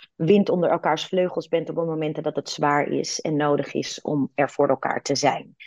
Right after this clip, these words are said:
En, ehm, ja, je was me even voor, want ik wilde de tips voor het einde als uitsmijter houden, Elsbeth, maar neem ons dan mee wat je, zeg maar, eh, gaat doen, hè, in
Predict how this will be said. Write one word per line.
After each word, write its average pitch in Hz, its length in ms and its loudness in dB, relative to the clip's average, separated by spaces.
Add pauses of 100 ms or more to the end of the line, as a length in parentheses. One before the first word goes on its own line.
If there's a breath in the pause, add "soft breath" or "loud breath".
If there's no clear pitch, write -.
(420 loud breath)
En, 185 300 6
ehm, 180 480 4
ja, - 300 -4
je 190 160 6
was 226 160 4
me 233 80 6
even 202 200 6
voor, 226 240 6
want 185 160 2
ik 190 100 -4
wilde 202 200 4
de 185 120 2
tips - 260 2
voor 185 120 0
het 175 100 -2
einde 240 340 0
als 196 220 -6
uitsmijter 233 600 -4
houden, 214 280 -2
Elsbeth, 208 380 -6
maar 190 180 2
neem 220 180 2
ons 208 120 -4
dan 196 180 2
mee 220 200 2
wat 202 180 -2
je, 185 140 2 (340 loud breath)
zeg - 260 -2
maar, 180 560 0
eh, 190 200 4
gaat 190 360 0
doen, 226 480 6 (180)
hè, - 260 -2
in 214 300 2